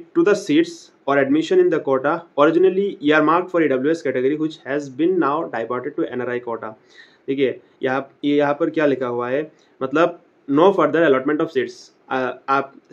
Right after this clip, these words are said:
future में और कोई seats allotment नहीं होगा। जो seats ईडब्ल्यूएस में था पहले उसको divert करके एनआरआई कोटा में दे दिए गए थे। तो इसका मतलब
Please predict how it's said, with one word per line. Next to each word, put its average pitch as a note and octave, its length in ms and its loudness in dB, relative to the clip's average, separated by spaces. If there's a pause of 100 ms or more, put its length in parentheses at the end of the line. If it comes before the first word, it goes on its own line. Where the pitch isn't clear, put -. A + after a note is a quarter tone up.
(140)
future D#3 280 2
में D#3 380 2
और D3+ 180 2
कोई F3 220 4
seats D#3 380 -2
allotment C3+ 420 0
नहीं C#3+ 140 2
होगा। C#3+ 440 -2 (340)
जो E3+ 320 6
seats E3+ 560 -2
ईडब्ल्यूएस F3+ 540 6
में E3+ 100 0
था C#3 120 0
पहले B2 360 -4 (420)
उसको E3+ 460 0 (160)
divert C3 360 2
करके C#3+ 240 0
एनआरआई C#3 400 -2
कोटा B2+ 300 -2
में C#3+ 200 -2
दे B2+ 120 4
दिए B2 160 0
गए A2 260 -6
थे। A2 80 -8
तो - 440 -10
इसका C3 180 -2
मतलब C#3+ 360 -2